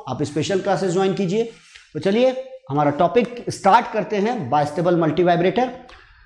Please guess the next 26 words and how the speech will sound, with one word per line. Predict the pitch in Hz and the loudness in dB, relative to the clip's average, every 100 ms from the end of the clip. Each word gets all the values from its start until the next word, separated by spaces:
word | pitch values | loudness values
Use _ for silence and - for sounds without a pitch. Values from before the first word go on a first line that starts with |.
| - | -2
तो | 175 | 4
ध्यान | 190 269 | 6 4
दीजिएगा, | 240 175 170 220 226 - | 2 0 0 0 -2 -4
सबसे | 196 - 269 | -2 0 4
पहले | 233 214 | 4 4
मैं | 208 | 2
जो | 180 | 2
आपको | 165 - 151 | 0 0 0
बात | 165 | 0
बता | 165 143 135 | 0 0 0
दूं, | 143 208 - 135 | 0 -6 -10 -2
why | 156 226 | 2 4
it | 233 208 | 2 0
is | - | -2
called | 170 180 139 | 0 0 2
bistable। | 127 - 113 98 98 - - _ _ _ _ _ _ | 0 -2 -6 -8 -12 -14 -20 _ _ _ _ _ _
देखिए, | 131 127 95 - - _ _ _ | -6 -6 -8 -14 -20 _ _ _
अगर | 160 170 269 | 0 2 4
output | 226 196 190 220 185 | 4 2 0 -2 0
में | 208 214 | 0 2
ज़ीरो | 139 170 170 | 4 4 4
है, | 117 - - - - | 2 -4 -10 -16 -4
ये | 165 240 | 0 2
एक | 226 | 2
state | 180 - 190 180 | -2 2 2 2
है | 101 | -4